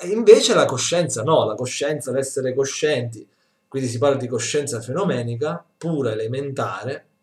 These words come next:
è già qualcosa di irriducibile a quei movimenti, a quelle interazioni. Quindi eliminiamo l'eliminativismo e il riduzionismo.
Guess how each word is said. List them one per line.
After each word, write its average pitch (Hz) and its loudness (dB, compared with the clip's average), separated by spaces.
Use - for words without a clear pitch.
è 185 0
già 214 2
qualcosa 147 0
di 131 -6
irriducibile 202 0
a - -2
quei 131 -4
movimenti, 120 -8
a 127 -12
quelle 127 0
interazioni. 110 -8
Quindi 143 -6
eliminiamo 151 2
l'eliminativismo 139 -2
e 123 -8
il 117 -6
riduzionismo. 113 -12